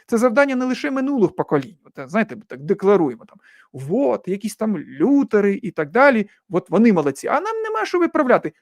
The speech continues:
Наша традиція ідеальна. Так не буває, друзі. Це завдання кожного покоління послідовників Ісуса з, е, Назарету.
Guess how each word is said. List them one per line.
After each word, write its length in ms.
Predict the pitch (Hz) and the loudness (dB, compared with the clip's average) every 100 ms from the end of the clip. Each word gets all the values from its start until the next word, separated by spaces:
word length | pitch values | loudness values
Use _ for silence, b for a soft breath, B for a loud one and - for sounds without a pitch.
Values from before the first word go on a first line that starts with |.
| - | -12
Наша 580 | 156 220 359 427 392 370 | -2 0 2 0 -2 -4
традиція 640 | 330 311 285 277 - 254 226 | -2 2 2 2 0 -2 0
ідеальна. 580 | 202 185 143 127 123 | 2 4 4 2 -4
Так 180 | 127 202 | -10 -10
не 60 | 247 | -10
буває, 300 | 277 - - | -10 -12 -14
друзі. 200 | - - _ _ _ _ _ _ _ _ _ _ _ _ _ _ _ _ _ _ _ _ _ _ _ | -18 -20 _ _ _ _ _ _ _ _ _ _ _ _ _ _ _ _ _ _ _ _ _ _ _
Це 140 | - 247 | -2 2
завдання 360 | 277 302 294 | 4 4 2
кожного 460 | 277 277 330 302 320 | -2 2 2 0 -6
покоління 460 | 269 254 254 269 | -4 -2 0 -2
послідовників 760 | 247 202 208 180 254 247 247 202 | -6 -6 -6 -4 -2 -4 -6 -6
Ісуса 380 | 185 220 - 196 | -6 -8 -8 -8
з, 120 | 180 | -8
е, 240 | 196 180 | -6 -6
Назарету. 520 | 180 175 160 - - | -4 -2 -4 -6 -16